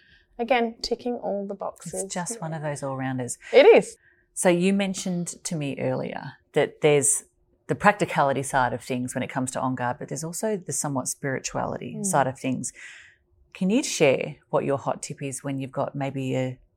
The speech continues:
Speaker 2: unwanted visitor, if we're talking more of that witchy space?
Speaker 1: Yeah, for sure. This is, um, actually one of the reasons why the oil's kind of presented for me, and
Speaker 2: Mm.
Speaker 1: On Guard was one of those ones that really showcased the physical side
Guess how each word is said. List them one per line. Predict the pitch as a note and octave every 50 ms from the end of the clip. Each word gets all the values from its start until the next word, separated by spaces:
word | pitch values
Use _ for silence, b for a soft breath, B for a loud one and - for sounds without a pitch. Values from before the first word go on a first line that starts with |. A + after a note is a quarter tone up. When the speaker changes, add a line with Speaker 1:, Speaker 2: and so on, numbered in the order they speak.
| _ _ _ _ _ -
Speaker 2:
unwanted | - C3+ C#3 C#3+ C#3+ D3 D3 D3 D3+ D#3 D3 - F3 D#3+ C#3+ C#3
visitor, | D#3+ D#3+ C#3+ D#3+ F3 - G3 G3 G#3+ C4
if | B3+ F#3+ -
we're | E3+ D3+
talking | - - D#3 D3+ - D#3 D3+
more | D3 D3 D3 D3
of | D3 D3+
that | D3 C3+ - - - _ _ _ _ _ _ _ _ D#3
witchy | D3+ - - - - G3 F#3+
space? | F#3 - - - G3+ F#3 G3+ C#4+ F#4 - - - - - A#3
Speaker 1:
Yeah, | F#3 A#3+ G#3+ F3+ E3+ F3
for | - - G3+
sure. | F#3+ - G#3 G3 F#3 F3 F3
This | E3+ F#3+ A#3+ A#3 C#4
is, | C#4 A#3 A3
um, | F#3 E3 E3 -
actually | F3 G3 - - - A3 G3
one | F3 E3+ D#3+
of | D3
the | C#3+
reasons | C#3+ D3 D#3 - - D#3 -
why | C#3+ C#3
the | C3+ - B2+
oil's | C3 C3+ D#3 E3 -
kind | - - D3 -
of | - E3+ - -
presented | - F3 D#3+ D#3+ C#3 C3+ - D#3 D3+ -
for | - D#3
me, | C#3+ C3 B2 C#3 D#3+ - -
and | E3 D#3+
Speaker 2:
Mm. | - D#3
Speaker 1:
On | D#3+ E3+
Guard | E3 D#3+ D3+ D3 D#3
was | D#3+ D#3 -
one | D3+ D3 C#3 C#3
of | C#3 -
those | C#3 C#3+ D#3+ -
ones | - D3 C#3 C#3+ D#3 D#3 -
that | D#3 C#3+ - - _ _ _ -
really | F#3 F3+ G3 G3 G3 G3 G3 F#3+ F#3+
showcased | - - F3+ E3 E3 - - D#3+ D3 D#3 D#3+ - - - - G3+
the | F3+ E3
physical | - - F#3+ F3 F3+ G3+ G3+ - A3 G#3+ G#3+ G#3+ G#3+ - _
side | - - - - G#3 F#3+ G#3 D4 G#4 G#4+ -